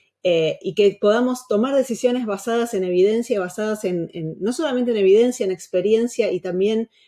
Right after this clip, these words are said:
en sentido común. Entonces, eh, el episodio de hoy quiere traer justamente el, un poco de la otra cara de lo que venimos escuchando hace ya bastante sobre esto de que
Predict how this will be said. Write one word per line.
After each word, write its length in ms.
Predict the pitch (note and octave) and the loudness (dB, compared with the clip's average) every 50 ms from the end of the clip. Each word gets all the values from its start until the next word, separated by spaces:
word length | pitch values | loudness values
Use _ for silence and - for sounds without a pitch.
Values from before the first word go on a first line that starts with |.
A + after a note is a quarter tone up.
| _ _ | _ _
en 200 | - F#3 F#3 F#3+ | -4 -2 -2 -2
sentido 500 | F#3 F#3+ F3 F3+ E3 G#3 A3 A3 G#3+ G3 | -2 -4 -4 -4 -2 2 2 2 2 0
común. 420 | - F#3 F3+ F#3 F3 D#3 D3 D3 - _ | -2 -2 -2 -2 -4 -4 -6 -10 -14 _
Entonces, 640 | - E3+ F#3 F#3 G#3+ A3 G#3+ G#3+ A#3 A3+ A3 - - - | -10 -8 -6 -4 -4 -4 -2 -2 -2 -4 -4 -6 -8 -4
eh, 480 | F3+ F3 E3+ E3 E3 E3 D#3+ D#3 D3+ - _ _ _ _ _ | -4 -2 -2 -2 -2 -4 -4 -6 -10 -12 _ _ _ _ _
el 120 | - F3+ F#3+ | 0 2 2
episodio 460 | F#3+ - F#3+ - B3+ A#3+ A#3+ A#3+ A#3 | 2 2 0 2 6 6 8 8 8
de 140 | A3+ A3+ A#3+ | 6 6 6
hoy 180 | B3 A#3+ A#3+ - _ | 4 4 2 -4 _
quiere 260 | - E4+ F#4 F#4+ F#4 | 0 2 4 4 4
traer 320 | - A#3+ A3+ A3+ A#3 A3+ | 2 0 0 0 -2 -4
justamente 800 | - - A#3+ - - A#3 A3+ A#3 A#3 A3+ A3 G3+ A#3 A#3 A#3 - _ _ _ _ _ _ _ _ | -6 -8 -12 -10 -8 -6 -6 -4 -4 -4 -4 -4 -4 -4 -4 -8 _ _ _ _ _ _ _ _
el, 520 | _ G3 G3+ G3+ G3+ G3 F#3+ F#3+ - - _ _ | _ -2 0 0 2 2 0 0 -2 -4 _ _
un 160 | - A#3+ B3+ A#3+ | -6 -4 -4 -4
poco 240 | D#4+ E4 D#4+ F4+ | -4 -6 -4 0
de 100 | D#4 C4 | 2 2
la 140 | A#3 A3 A#3 | 4 4 0
otra 240 | C#4 C#4 C#4 C4 B3 | -2 -4 -6 -8 -8
cara 240 | - C4 C4+ C4+ C4 | -6 -6 -4 -2 -2
de 120 | B3 A3+ G3+ | 0 0 0
lo 100 | F#3+ F#3+ | -2 -2
que 240 | - F#3+ F#3 F3+ | -2 -2 -2 -2
venimos 400 | F3 F3+ F#3 G#3+ A#3 A#3+ A#3+ - | -2 -4 -4 -2 -4 -4 -6 -8
escuchando 580 | G#3 - _ G3 F#3+ - - B3 B3+ B3 A3+ G#3 | -12 -6 _ -2 -2 -2 -2 -4 -4 -2 -4 -4
hace 220 | G#3 G#3 - G#3+ | -6 -6 -8 -12
ya 280 | F#3+ - G#3+ G#3 G#3+ G#3 | -10 -8 -8 -8 -8 -8
bastante 840 | G#3 G3 F#3 E3+ D#3+ - _ - C4 B3 A#3+ A#3 - A#3+ A#3+ A#3+ - _ _ _ _ | -10 -10 -14 -16 -16 -12 _ -2 0 0 0 2 2 2 0 0 -2 _ _ _ _
sobre 540 | _ - - G3 F#3+ F3+ F3+ F#3 F3+ F3 F3+ | _ -4 -2 0 0 2 2 4 4 4 2
esto 180 | G3 - - G3+ | 0 -2 -2 -2
de 120 | F#3+ - | -2 -2
que 460 | F#3 F#3 F3 F3 F3 E3 D#3+ D#3+ - | 0 0 0 2 2 0 -2 -4 -10